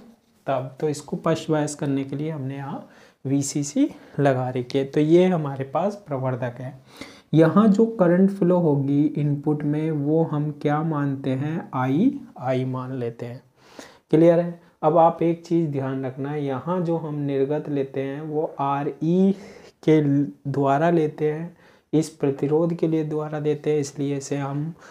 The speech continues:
उत्सर्जक अनुगामी प्रवर्धक भी बोलते हैं, एमीटर फॉलोअर भी बोलते हैं। ठीक है, तो इसमें क्या होता है कि जो उत्सर्जक प्रतिरोध होता है,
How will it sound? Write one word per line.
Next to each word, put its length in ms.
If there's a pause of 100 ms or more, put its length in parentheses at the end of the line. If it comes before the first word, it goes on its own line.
(180)
उत्सर्जक 680
अनुगामी 520
प्रवर्धक 540
भी 200
बोलते 420
हैं, 500
एमीटर 560 (100)
फॉलोअर 500
भी 260 (300)
बोलते 500
हैं। 220 (580)
ठीक 160
है, 100 (520)
तो 380
इसमें 420
क्या 200
होता 360
है 360
कि 280
जो 400 (400)
उत्सर्जक 840
प्रतिरोध 600
होता 280
है, 200